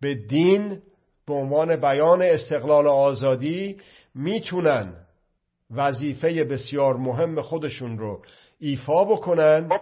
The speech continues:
در اینی که ملت عزیز ایران که باورمند هستن به دین اسلام،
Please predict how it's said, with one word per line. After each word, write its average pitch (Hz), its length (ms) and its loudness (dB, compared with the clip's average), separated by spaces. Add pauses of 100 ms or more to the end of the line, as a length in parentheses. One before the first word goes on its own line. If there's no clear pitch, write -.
(440)
در 139 200 0
اینی 165 400 -2
که 113 440 -6 (1700)
ملت 139 440 0
عزیز 135 420 -4
ایران 135 460 -4
که 135 140 -6
باورمند 135 1000 2
هستن 131 460 -4
به 120 100 -8
دین 123 280 -8
اسلام، 135 680 -2